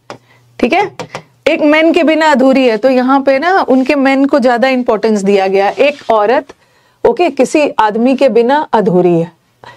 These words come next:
इसका मतलब अलग जा रहा है, ठीक है। यहाँ पे इंपॉर्टेंस, अ, <laughs> man को दे दिया है, लेकिन यहाँ पे दिया है, यहाँ पे सेमीकोलन डाला, "A woman",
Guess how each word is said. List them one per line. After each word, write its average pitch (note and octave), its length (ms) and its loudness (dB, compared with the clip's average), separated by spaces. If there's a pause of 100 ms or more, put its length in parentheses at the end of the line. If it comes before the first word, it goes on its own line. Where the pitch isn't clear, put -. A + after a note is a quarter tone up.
(280)
इसका D4+ 220 -2
मतलब D4+ 300 0
अलग D#4+ 220 0
जा G#3+ 180 0
रहा F3+ 120 -6
है, F3 80 -14 (540)
ठीक A#3 100 0
है। D4+ 120 2
यहाँ B3 160 2
पे C#4+ 100 0
इंपॉर्टेंस, C4+ 560 0
अ, - 20 2 (440)
<laughs> A#3 60 -2
man C4+ 500 0
को F4+ 100 0
दे A3 180 2
दिया F#3 220 0
है, F#3+ 80 -8 (320)
लेकिन D#4 300 2
यहाँ C4+ 260 0
पे C#4 140 0
दिया A3+ 260 2
है, B3+ 220 -2
यहाँ A3 280 -2
पे A#3+ 160 0
सेमीकोलन G#3+ 720 -2
डाला, E3+ 320 0 (140)
"A D4 120 0
woman", A#3 440 0